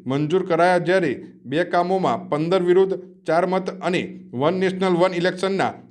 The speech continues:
સમર્થનમાં પંદર મત, ચાર વિરુદ્ધ અને એક રિઝર્વ મતદાન થયું હતું. જંબુસર નગરપાલિકાની જનરલ સભા પાલિકા ખાતે પ્રમુખ અમીષાબેન વિરેનભાઈ શાહની અધ્યક્ષતામાં યોજાઈ હતી, જેમાં ઓગણીસ સભ્યો હાજર રહ્યા તથા ચાર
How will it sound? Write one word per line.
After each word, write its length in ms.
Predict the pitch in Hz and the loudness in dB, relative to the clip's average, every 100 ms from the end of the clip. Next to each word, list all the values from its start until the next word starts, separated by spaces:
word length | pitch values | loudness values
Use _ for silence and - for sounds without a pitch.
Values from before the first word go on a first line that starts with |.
| - | -8
સમર્થનમાં 640 | 151 175 170 185 190 185 | -2 -2 0 0 0 0
પંદર 300 | 151 156 180 | -2 0 0
મત, 240 | 180 190 190 - - - | 2 0 -2 -14 -18 -2
ચાર 200 | 156 175 | 0 2
વિરુદ્ધ 400 | 180 185 190 113 95 - - 156 | 2 4 4 0 -8 -16 -10 -6
અને 140 | 190 190 - | -4 -4 -4
એક 100 | 185 180 | -4 -2
રિઝર્વ 340 | 165 147 185 180 | -2 2 2 2
મતદાન 360 | 180 185 185 185 | -2 0 0 0
થયું 260 | 156 170 180 | 0 2 2
હતું. 240 | - 131 - - - - | 0 -4 -6 -14 -20 -10
જંબુસર 440 | 127 151 175 185 185 | -6 -4 -4 -2 -2
નગરપાલિકાની 800 | 180 185 185 185 185 143 127 98 - - 123 | 0 0 2 2 2 0 -2 -8 -18 -18 -6
જનરલ 300 | 143 170 185 185 | -4 -2 0 0
સભા 260 | 170 185 | 2 2
પાલિકા 320 | 170 160 180 180 | 2 0 0 0
ખાતે 260 | 170 165 185 170 - - | 0 0 0 -2 -6 -10
પ્રમુખ 320 | - 165 196 190 | -4 -2 -2 -4
અમીષાબેન 500 | 143 170 180 180 190 190 185 - | -2 0 0 2 0 -2 -10 -10
વિરેનભાઈ 540 | 117 151 185 175 185 180 | -2 0 0 2 0 0
શાહની 360 | 139 135 170 107 - - | 0 2 2 -2 -6 -8
અધ્યક્ષતામાં 600 | 131 135 180 180 180 185 | -4 0 0 0 0 2
યોજાઈ 340 | 151 127 165 185 | 0 2 2 2
હતી, 240 | 185 196 185 - - - | 0 -6 -8 -16 -20 -4
જેમાં 280 | 147 180 170 147 | -2 0 -2 -4
ઓગણીસ 240 | 156 190 190 | -4 -2 -2
સભ્યો 320 | 165 180 165 | 0 2 2
હાજર 260 | 147 127 170 | 2 2 4
રહ્યા 260 | 170 190 - - _ - | 4 2 -2 -14 _ -6
તથા 240 | 170 190 190 | -2 -4 -2
ચાર 160 | 175 | -2